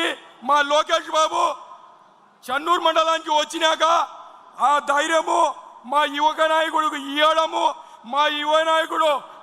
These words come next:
చైతన్య కృష్ణారెడ్డి ప్రతి ఒక్కటి కూడా మమ్మల్ని కలుపుకొని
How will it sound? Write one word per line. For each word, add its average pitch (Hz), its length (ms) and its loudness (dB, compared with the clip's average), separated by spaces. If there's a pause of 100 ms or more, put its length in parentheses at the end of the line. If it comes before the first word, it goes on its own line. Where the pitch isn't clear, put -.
(120)
చైతన్య 320 460 0
కృష్ణారెడ్డి 302 580 -2 (440)
ప్రతి 320 280 -2 (100)
ఒక్కటి 330 280 -2 (100)
కూడా 320 200 2 (520)
మమ్మల్ని 311 440 -2
కలుపుకొని 311 540 -2